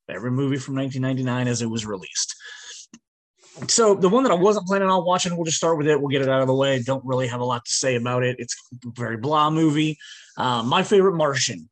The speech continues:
It was a remake of the nineteen sixty-three television show. Um, I didn't remember it at all. I knew I've seen it, obviously, 'cause I've watched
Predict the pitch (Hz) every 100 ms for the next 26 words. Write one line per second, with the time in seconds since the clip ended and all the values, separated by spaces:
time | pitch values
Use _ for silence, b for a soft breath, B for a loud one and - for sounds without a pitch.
0 | - 131 127 123 135 156 147 147 - 135
1 | 131 117 131 127 139 139 139 131 160 -
2 | 147 131 151 151 143 135 185 190 190 175
3 | 190 185 196 185 190 185 185 B B B
4 | - 135 127 127 127 277 233 175 147 151
5 | 185 208 214 214 220 220 185 151 165 160
6 | - 160 160 - 117 139 135 143 131 127
7 | 120 107 123 127 -